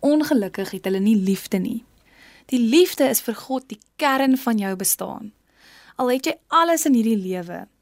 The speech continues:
prestasiegewys, finansiële sukses, onafhanklikheid, jy doen goeie werk,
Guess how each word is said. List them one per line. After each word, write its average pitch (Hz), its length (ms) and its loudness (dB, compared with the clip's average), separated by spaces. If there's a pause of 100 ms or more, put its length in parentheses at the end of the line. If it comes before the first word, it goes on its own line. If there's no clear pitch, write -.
(100)
prestasiegewys, 247 1400 -2 (200)
finansiële 247 1120 2
sukses, - 800 -2 (480)
onafhanklikheid, 208 1200 0 (480)
jy 202 220 0
doen 277 220 4
goeie 262 300 0
werk, 180 500 -8